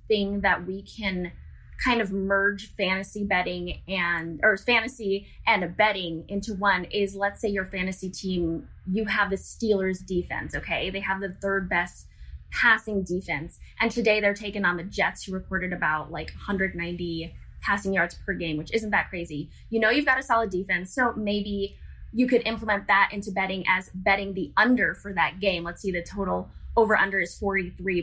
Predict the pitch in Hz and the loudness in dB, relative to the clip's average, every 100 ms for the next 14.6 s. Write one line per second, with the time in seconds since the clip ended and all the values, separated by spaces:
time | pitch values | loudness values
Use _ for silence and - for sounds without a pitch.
0 | - - - - - 240 226 - 294 285 | -2 -4 -4 -8 -2 0 0 0 2 2
1 | 240 214 208 190 202 190 190 190 190 185 | 2 2 2 2 -2 -2 -4 -2 -2 -4
2 | 185 214 170 - - 156 170 - - 220 | -6 -2 -2 -4 -6 -4 -4 -4 2 2
3 | 208 202 196 185 - 185 196 - 185 175 | 4 4 4 2 -2 0 -2 -2 -2 0
4 | 170 - - - 202 190 202 196 180 - | -2 -4 -6 2 2 4 4 4 2 0
5 | 185 180 202 185 180 165 143 - 185 175 | 0 0 -2 -2 -2 -2 -4 -6 -6 -6
6 | - - - - - - 240 196 170 - | -10 -16 -18 -18 -18 -2 2 4 2 -4
7 | 190 - 220 190 175 175 170 170 - 185 | -10 -2 4 6 4 0 -6 -6 -6 -6
8 | 165 170 180 160 175 180 170 170 170 165 | -4 -2 -2 -2 -2 -4 -4 -2 -4 -2
9 | 165 175 175 170 196 202 185 170 165 170 | -4 -4 -4 -2 0 0 0 -2 -2 -4
10 | - 180 165 165 147 175 170 160 - 165 | -6 -6 -2 -2 -4 -6 -6 -6 -2 2
11 | 160 - - - - 226 226 208 214 262 | 2 0 -16 -14 2 4 6 6 4 4
12 | 202 214 190 185 196 196 185 190 175 175 | -4 0 0 2 0 0 0 -2 -2 -4
13 | 175 175 170 165 - 202 175 170 185 - | -2 -2 -2 -2 -2 -2 -2 -2 -6 -6
14 | 185 175 185 180 170 - | -6 -6 -6 -4 -4 -4